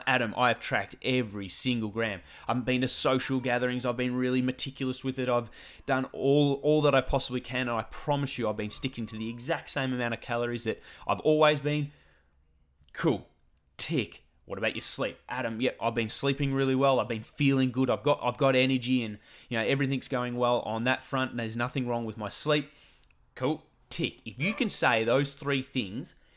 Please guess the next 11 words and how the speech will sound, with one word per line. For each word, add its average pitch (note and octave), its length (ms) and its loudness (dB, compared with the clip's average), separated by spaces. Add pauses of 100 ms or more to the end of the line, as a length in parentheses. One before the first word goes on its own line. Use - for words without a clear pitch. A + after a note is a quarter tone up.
(320)
and A#2 160 2
you A2+ 80 -2
can A2+ 260 -4
one C#3 220 2
hundred E3+ 280 0
percent C#3+ 360 -2
be A#2 100 -2
completely E3 560 -4
honest C3+ 400 -4
with A#2+ 240 -2 (260)
me E3+ 420 2